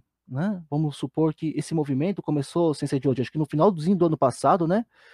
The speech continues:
Em discussões bem iniciais, formou é, foi homologado na reunião dos delegados, que ocorre em janeiro, foi eleita a,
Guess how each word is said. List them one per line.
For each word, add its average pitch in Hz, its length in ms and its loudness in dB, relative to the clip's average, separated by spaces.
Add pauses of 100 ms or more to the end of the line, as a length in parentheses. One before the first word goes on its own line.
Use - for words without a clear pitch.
(360)
Em 139 60 -2
discussões 143 500 0
bem 165 640 2 (160)
iniciais, 156 800 -2 (680)
formou 180 880 6 (800)
é, 127 200 -4
foi 196 220 0
homologado 151 580 0
na 139 80 -2
reunião 143 200 -2
dos 139 120 -12
delegados, 135 560 -2
que - 100 -6
ocorre 131 320 -2
em 127 60 -4
janeiro, 131 540 -2 (720)
foi 214 300 2
eleita 160 520 4
a, 127 220 -2